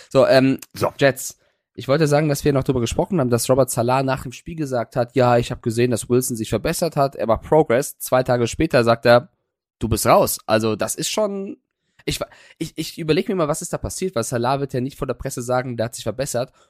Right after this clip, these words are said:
Speaker 1: um ihn dann komplett rauszuhauen. Es könnte jetzt natürlich irgendeine Verletzung sein oder,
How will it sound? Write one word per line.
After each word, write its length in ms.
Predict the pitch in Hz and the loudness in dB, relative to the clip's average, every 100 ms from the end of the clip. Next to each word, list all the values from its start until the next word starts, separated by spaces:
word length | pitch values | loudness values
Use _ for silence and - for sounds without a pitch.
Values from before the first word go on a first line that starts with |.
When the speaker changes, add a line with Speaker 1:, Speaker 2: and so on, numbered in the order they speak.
| _ | _
Speaker 1:
um 160 | 120 | -6
ihn 120 | 120 117 | -4 -2
dann 260 | 131 127 | -4 -4
komplett 580 | - 117 107 - 160 - | -4 -4 -2 -4 -4 -2
rauszuhauen. 640 | 120 165 - 104 104 131 156 - | -4 -2 -4 -4 -2 -4 -6 -10
Es 180 | 113 | -10
könnte 240 | - 156 170 | -6 -4 -2
jetzt 100 | 151 | -4
natürlich 240 | 135 135 | -6 -8
irgendeine 220 | - 123 - | -6 -8 -6
Verletzung 420 | 107 170 - 117 | -6 -6 -6 -8
sein 260 | 107 110 - | -6 -8 -6
oder, 580 | - 233 175 110 196 - | -2 2 2 2 0 -4